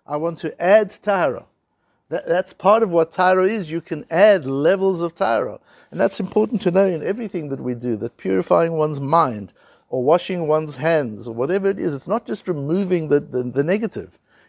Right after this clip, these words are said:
It's actually raising it into a new state for positive, for positivity. And the Rambam gets that because it's, it's quite difficult. That doesn't seem to be what the Gemara is saying. Interestingly, that Rabbeinu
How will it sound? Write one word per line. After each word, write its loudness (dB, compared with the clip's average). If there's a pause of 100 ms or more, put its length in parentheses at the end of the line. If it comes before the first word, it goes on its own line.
It's -8
actually 0
raising 2
it -4
into -4
a 2
new -4
state 0 (240)
for 4
positive, 2
for 0
positivity. -4 (760)
And -4
the 4
Rambam 2
gets 4
that 2
because -4
it's, -8
it's -6
quite 4
difficult. -2
That 2
doesn't -4
seem -6
to -14
be -6
what -2
the -10
Gemara 0
is -6
saying. -2 (300)
Interestingly, -2
that 2
Rabbeinu 0